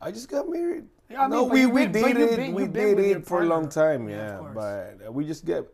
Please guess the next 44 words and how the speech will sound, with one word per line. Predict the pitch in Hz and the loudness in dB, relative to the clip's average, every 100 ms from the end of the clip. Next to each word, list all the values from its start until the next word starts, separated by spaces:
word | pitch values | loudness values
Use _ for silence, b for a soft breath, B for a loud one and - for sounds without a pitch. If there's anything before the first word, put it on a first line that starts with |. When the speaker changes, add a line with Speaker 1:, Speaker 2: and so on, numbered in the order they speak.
| 139 | -6
Speaker 1:
we | 151 | -2
are | 180 165 | 0 -2
only | 151 165 175 170 | -2 -4 -4 -2
get, | 170 160 - | -2 -2 -8
we're | 143 165 | -8 -6
only | 190 208 | -6 -10
like, | 294 - | -12 -14
like | 92 - _ | -16 -20 _
three, | - 151 | -10 -8
four | 151 170 | -6 -6
years | 151 139 170 170 | -4 -4 -8 -12
now. | 180 190 185 | -16 -16 -10
Speaker 2:
How | 208 | -8
do | |
you | 226 | -8
see | - 214 | -10 -10
your | 180 | -10
chemistry? | - 202 190 - 156 | -10 -14 -14 -16 -18
Is | 151 151 | -16 -14
it | 165 160 160 | -14 -12 -10
getting | 180 170 | -8 -8
better | 160 160 190 | -10 -10 -12
with | 196 196 | -12 -12
time, | - 208 214 | -12 -14 -10
like | 202 | -4
Speaker 1:
Uh, | 202 | -2
Speaker 2:
wine? | 220 240 240 247 | 0 0 0 0
Speaker 1:
yeah, | 392 415 | -2 -2
we | 415 403 | 2 2
get, | 359 392 - - | 0 -4 -8 -14
we | - | -14
get | 254 254 | -10 -8
better. | 220 226 226 220 220 | -4 -4 -2 -2 -2
We | 214 | -4
get, | 208 202 196 196 - - | 0 0 0 -6 -12 -12
we | 170 | -4
learn | 175 165 | 0 0
each | 180 175 | -2 -4
other | 180 170 175 | -4 -2 -2
more. | 160 165 170 170 170 160 170 143 | -2 -4 -4 -6 -6 -10 -12 -12
But | 151 196 196 | -4 -4 -2
sometimes | 196 208 214 202 | -4 -4 -4 -4
you | 202 | -6
can't | 196 208 202 196 | -4 -2 -2 -4